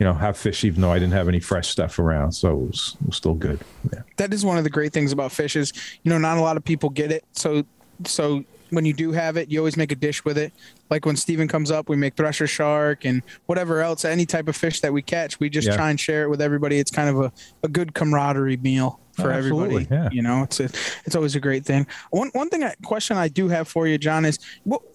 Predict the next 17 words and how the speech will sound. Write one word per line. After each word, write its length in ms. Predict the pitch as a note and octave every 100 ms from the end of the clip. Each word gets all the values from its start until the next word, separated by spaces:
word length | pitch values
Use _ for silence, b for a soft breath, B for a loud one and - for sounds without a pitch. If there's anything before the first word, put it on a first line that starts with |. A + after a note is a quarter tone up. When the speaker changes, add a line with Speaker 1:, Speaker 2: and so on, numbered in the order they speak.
| -
Speaker 2:
was 180 | G3+ A#3
there 220 | F4+ G4+
some 240 | - D4+
type 160 | C#4 B3+
of 80 | F#3
learning 300 | F#3 G3 F#3+
curve 260 | G3+ F#3
when 160 | F3 E3+
you 80 | E3+
went 300 | E3 F3 -
from 240 | F3+ D#3+
New 160 | D3+ D#3
England 320 | F3 F3 E3+
fishing 400 | - F3 F3+ E3+
to 140 | - C#3+
Florida 360 | - D3+ D#3+
fishing? 560 | D#3+ D#3+ D3+ E3 D#3